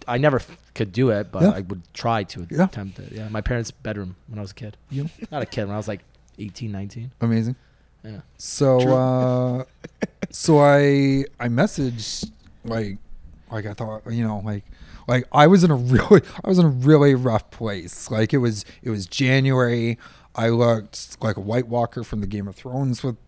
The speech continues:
Speaker 2: how my face wa-, like, it was, it was a really rough time. And I, I thought, "You know what? I'm just gonna write to him and I'm just gonna see what he says." And, and then I found him on social media.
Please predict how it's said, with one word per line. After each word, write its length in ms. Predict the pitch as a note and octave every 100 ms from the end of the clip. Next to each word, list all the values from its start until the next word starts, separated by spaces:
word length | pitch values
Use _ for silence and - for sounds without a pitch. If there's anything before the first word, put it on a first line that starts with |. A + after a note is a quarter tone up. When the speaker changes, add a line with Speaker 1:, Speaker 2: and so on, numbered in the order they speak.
| -
Speaker 2:
how 160 | A2+
my 160 | A#2 A2
face 340 | - B2+ A#2+
wa-, 120 | C3 C3
like, 300 | C3 A#2 C#3+
it 40 |
was, 180 | C#3 D3
it 80 | E3+
was 140 | D#3+
a 40 |
really 320 | B2 B2 C3 B2
rough 220 | A2 -
time. 300 | - G2 F#2 - - - -
And 880 | A#2+ B2 B2 B2 B2 B2 A#2+ B2 B2 -
I, 720 | A#2+ A#2 A#2 A2+ A2+ A2+ A2 G2+ - - - -
I 60 |
thought, 300 | A2 A#2 A2+ -
"You 80 | C3+
know 80 | D3+
what? 180 | D3 B2+
I'm 120 | C3
just 180 | C3 -
gonna 200 | F3+ E3+ _ _ _ - - _ _ _ _ _ _ -
write 360 | G#2+ A#2 C3
to 80 | -
him 360 | - E2 E2+ F#2
and 80 | G#2
I'm 100 | A2+
just 160 | A#2 -
gonna 140 | A#2+
see 200 | G#2 A2+
what 160 | A2+ A2
he 120 | G#2+
says." 640 | G2+ A#2 A2 G#2+ A2+ - -
And, 640 | A2 G#2+ G#2+ G#2 G#2 G#2 A2+ - -
and 80 |
then 100 | C3+
I 60 | D3+
found 240 | - C3
him 80 | B2
on 100 | A#2
social 280 | A2 A2+ -
media. 580 | G2+ G#2+ A2 A2+ G#2 G#2+